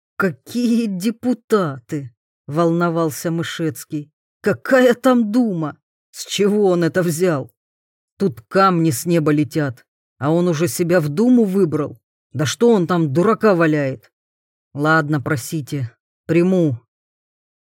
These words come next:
Сергей Яковлевич посмотрел, как сверкают золотые напёрстки, надетые на грязные пальцы Самсырбая, и сразу решил не величать султана ни светлейшим,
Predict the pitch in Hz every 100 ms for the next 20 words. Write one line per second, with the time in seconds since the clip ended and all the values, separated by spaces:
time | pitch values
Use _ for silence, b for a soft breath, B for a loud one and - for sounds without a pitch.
0 | _ - - 170 160 190 180 196 185 165
1 | 165 160 - 175 - 185 175 190 214 196
2 | 165 _ _ 185 - - 190 170 202 196
3 | 180 139 190 175 170 190 180 175 175 -
4 | 202 233 233 - - 233 220 214 185 220
5 | 220 208 202 196 196 214 180 196 196 -
6 | 202 196 - 196 - 202 190 - - 185
7 | 180 185 185 180 170 _ _ _ - 175
8 | 202 226 202 196 185 - 214 185 185 202
9 | 233 226 226 - 180 151 - - 156 147
10 | 170 156 151 147 190 233 - 180 - 170
11 | 226 233 - - 202